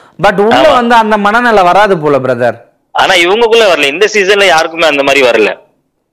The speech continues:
Speaker 2: Actually சிபி இருக்கா, சிபி இருக்காங்க, சிபி எல்லாம் வந்து எப்படின்னா எ-, எப்பயாவது பேசுவாரு, அந்த பேசுறது கூட வந்து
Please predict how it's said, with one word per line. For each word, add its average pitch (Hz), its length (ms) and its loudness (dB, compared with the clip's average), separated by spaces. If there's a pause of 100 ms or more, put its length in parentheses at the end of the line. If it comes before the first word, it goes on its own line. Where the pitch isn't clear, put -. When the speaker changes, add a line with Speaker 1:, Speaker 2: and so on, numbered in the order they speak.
(240)
Speaker 2:
Actually 117 320 -2 (100)
சிபி 196 380 0
இருக்கா, 180 500 -4 (160)
சிபி 208 160 -2
இருக்காங்க, 165 380 0 (160)
சிபி 185 220 0
எல்லாம் 202 200 2
வந்து 185 340 0 (720)
எப்படின்னா 196 280 0 (120)
எ-, 131 680 -2
எப்பயாவது 196 440 0
பேசுவாரு, 196 380 0
அந்த 165 280 0
பேசுறது 190 460 0
கூட 196 220 2
வந்து 202 520 0